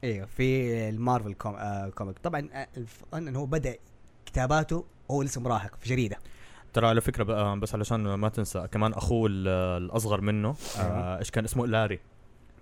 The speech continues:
Speaker 2: آه،
Speaker 1: إيه.
Speaker 2: برضو، آه، كاتب كوميكس. آه.
Speaker 1: إيه.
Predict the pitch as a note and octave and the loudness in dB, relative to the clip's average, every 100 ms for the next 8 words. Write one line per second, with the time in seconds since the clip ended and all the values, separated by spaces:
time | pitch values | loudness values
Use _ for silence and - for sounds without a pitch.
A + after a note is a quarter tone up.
0 | - - B2+ G2+ A2+ A2+ F#2+ A#2 C#3 G#2+ | -20 -16 -6 -2 0 -2 4 6 6 2
1 | - - A#2 G2+ F#2+ F#2+ B2+ B2 - B2 | -4 -8 -2 0 2 2 2 0 0 -2
2 | G2 - - - - F#2+ F2+ | -2 -8 -14 -16 -10 -4 -2